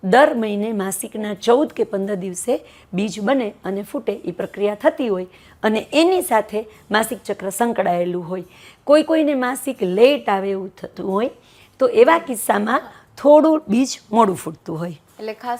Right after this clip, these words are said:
Speaker 2: મેમ આપણે વાત કરીએ કે માસિક ચક્ર છે એની સાયકલ, અ, સારી આપણે જે કહીએ અઠ્યાવીસ દિવસની હોય, પણ એમાં પણ જેમ તમે અત્યારે કીધું કે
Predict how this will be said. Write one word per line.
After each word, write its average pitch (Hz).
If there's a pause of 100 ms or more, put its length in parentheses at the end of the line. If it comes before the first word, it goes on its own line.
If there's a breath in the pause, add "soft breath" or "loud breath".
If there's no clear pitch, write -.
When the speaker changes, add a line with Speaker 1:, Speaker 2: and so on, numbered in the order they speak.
Speaker 2:
મેમ 233
આપણે 214
વાત 220
કરીએ 226
કે 202
માસિક 196
ચક્ર 220
છે 220
એની 208
સાયકલ, 214 (100)
અ, 190 (120)
સારી 240
આપણે 233
જે 240
કહીએ 247
અઠ્યાવીસ 220
દિવસની 180
હોય, 180 (500 soft breath)
પણ 254
એમાં 269
પણ 262 (380)
જેમ 233
તમે 226
અત્યારે 226
કીધું 214
કે 196